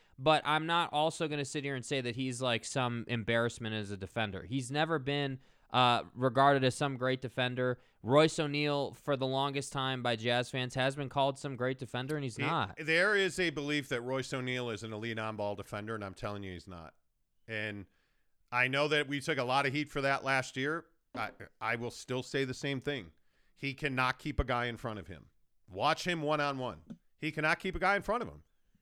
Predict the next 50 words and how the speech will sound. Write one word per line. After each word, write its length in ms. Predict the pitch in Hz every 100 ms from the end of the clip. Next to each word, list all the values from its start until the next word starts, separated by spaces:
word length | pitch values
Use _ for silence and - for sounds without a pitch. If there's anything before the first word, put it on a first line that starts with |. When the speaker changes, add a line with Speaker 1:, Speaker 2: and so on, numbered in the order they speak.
| _
Speaker 2:
And 360 | 143 147 143 -
i-, 180 | 143 156 160
i-, 180 | 151 147
if 120 | 151
Speaker 1:
On 120 | 139
this 80 | 151
Speaker 2:
that's 100 | 170
Speaker 1:
road 160 | 190 254
trip, 280 | - 151 131
you'll 100 | 147
see 220 | - 202
it. 120 | - -
Speaker 2:
if 220 | 151 147
that's 340 | 151 175 -
your 100 | 196
best 360 | 180 180 190 -
on-ball 560 | 180 180 175 156 160 170
defender, 320 | - 202 190
which, 160 | 147 -
by 160 | 175
the 60 | 214
way, 120 | 190
he's 140 | 156
not. 320 | 143 214 156 - 127 - - 120
Donovan 360 | 165 254 233
Mitchell's 340 | 165 180 202 143
defense, 640 | 143 139 185 226 - - _ _ _ _ _ _ _ _ _ _ _
he's, 400 | 127 160 208 - -
he 220 | 170 226
is 160 | 226
playing 300 | - 196 208
pretty 260 | 143 180 196
solid 400 | - 185 190 147
defense 440 | 175 190 147 110
right 200 | 123 98
now. 220 | 98 87 80 _
I 80 | 123
mean, 200 | 147 139
he 260 | 139 180 208
is, 340 | 185 170 - - -
he 240 | - 214 285
and 120 | 294
Mike 240 | 233 233
Conley, 420 | - 202 214 175 151
I 100 | 147
think, 240 | 180 180
are 80 | 160
your 160 | 151 147
two 260 | - 180
best 680 | 143 - 156 160 - - -